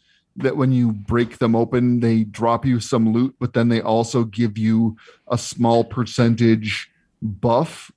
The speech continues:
on your loot rolls. So there's incentive to go find all these hidden D twenties on every map, because once you unlock them all, there's this, you know,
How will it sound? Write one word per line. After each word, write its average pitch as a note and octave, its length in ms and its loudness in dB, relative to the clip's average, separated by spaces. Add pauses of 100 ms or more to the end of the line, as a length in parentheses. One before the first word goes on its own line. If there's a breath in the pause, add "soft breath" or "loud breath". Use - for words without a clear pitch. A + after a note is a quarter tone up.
on A#2 340 2
your A2 720 0
loot E3 220 -2
rolls. G3 560 -2 (380 soft breath)
So D3 200 0
there's C3+ 220 2
incentive C3 640 0
to C#3+ 100 -6
go A#2 140 0
find B2+ 500 0
all B2+ 140 4
these C3 240 0
hidden C#3 260 0
D C3+ 160 2
twenties C3+ 400 0
on A#2 160 2
every A#2 280 2
map, A2+ 360 0
because B2 300 -2
once A#2 280 -2
you B2 140 2
unlock A2+ 400 0
them A2+ 160 2
all, A#2 260 2
there's G#2 240 0
this, G2+ 340 -4 (420 soft breath)
you A#2+ 80 2
know, G2 280 0